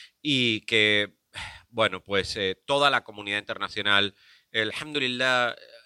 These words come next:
la mayoría de la opinión, ah, popular, es decir, las personas de la calle, no, no solamente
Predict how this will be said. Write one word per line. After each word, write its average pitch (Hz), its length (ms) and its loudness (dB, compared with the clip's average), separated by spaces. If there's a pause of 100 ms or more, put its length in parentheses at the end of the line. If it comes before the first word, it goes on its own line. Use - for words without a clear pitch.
la 135 180 4
mayoría 123 840 2
de 104 280 0
la 92 460 4
opinión, 113 880 -2
ah, 87 920 2
popular, 104 600 4
es 87 100 -12
decir, 104 280 -4
las 98 140 -4
personas 117 680 -4
de 104 100 -4
la 90 140 -4
calle, 101 520 2
no, 110 200 -8
no 131 160 -8
solamente 123 680 0